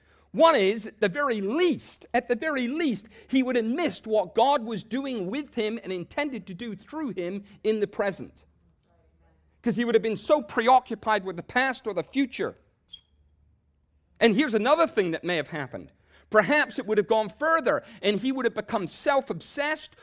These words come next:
lost focus on God's purpose in the appointed season,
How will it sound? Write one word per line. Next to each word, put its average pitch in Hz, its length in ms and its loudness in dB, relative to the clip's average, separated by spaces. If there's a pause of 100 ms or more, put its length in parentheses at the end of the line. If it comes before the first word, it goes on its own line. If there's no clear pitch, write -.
(140)
lost - 440 4
focus 285 420 0
on 196 160 0
God's 156 320 -2
purpose 311 720 -4 (600)
in 226 120 4
the 202 120 2
appointed 190 500 0
season, 220 680 -6